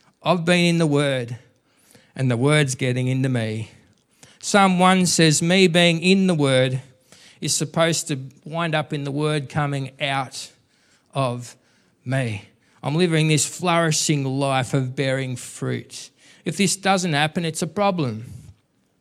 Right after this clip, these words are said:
Something's wrong. Something's gone astray.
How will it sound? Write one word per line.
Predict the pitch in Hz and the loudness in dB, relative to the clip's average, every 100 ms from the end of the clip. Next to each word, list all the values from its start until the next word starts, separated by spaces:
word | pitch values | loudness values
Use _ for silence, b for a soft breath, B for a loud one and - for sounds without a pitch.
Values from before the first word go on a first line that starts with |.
| _ | _
Something's | - 170 165 170 170 139 - - | -4 0 0 0 0 0 -2 -4
wrong. | 156 165 147 127 | 0 2 4 0
Something's | 123 156 - 151 123 | -2 -4 -2 -6 -4
gone | 156 151 | -4 -4
astray. | 143 - - 156 123 110 110 | -4 -6 -6 -8 -8 -10 -14